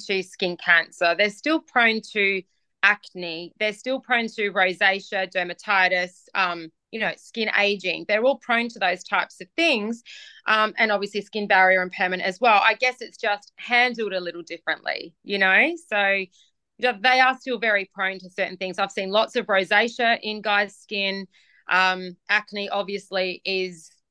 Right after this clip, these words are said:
you know, a pretty debilitating condition for a guy to have, because the minute those androgens, you know,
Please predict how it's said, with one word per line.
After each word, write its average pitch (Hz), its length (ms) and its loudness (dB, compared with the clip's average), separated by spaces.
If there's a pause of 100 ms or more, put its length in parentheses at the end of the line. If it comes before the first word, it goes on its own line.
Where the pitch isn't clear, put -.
you 202 100 0
know, 175 120 4 (100)
a 190 220 2
pretty 247 500 2
debilitating 190 840 -2
condition 185 480 -6
for 175 140 2
a 170 80 0
guy 175 240 4
to 180 160 -12
have, 214 360 2 (140)
because 185 480 -8
the 190 100 -2
minute 202 380 -8
those 180 400 0
androgens, 190 640 -10
you 208 100 0
know, 175 160 4